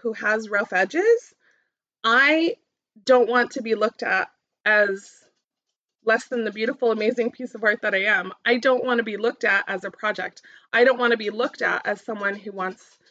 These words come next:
who needs to be rescued or saved. I can tell you right now, I am rescued and saved.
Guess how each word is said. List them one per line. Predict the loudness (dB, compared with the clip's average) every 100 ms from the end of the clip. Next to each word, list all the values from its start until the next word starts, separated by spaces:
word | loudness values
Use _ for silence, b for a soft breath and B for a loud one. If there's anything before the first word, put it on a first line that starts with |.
| _ _ _
who | 0
needs | 2 0 -6
to | -10
be | -6
rescued | -4 -4 -6 -8 -8
or |
saved. | -8 -10 -14 -16 -20 _ _ _ _ -8
I |
can | -8 -6
tell | -2 -2
you | 0
right | 0 2
now, | 2 2 2 -2 _ _ _ _ -4
I | 0
am | 2 2 0
rescued | -2 -2 -4 -2
and | -2
saved. | 0 0 0 -4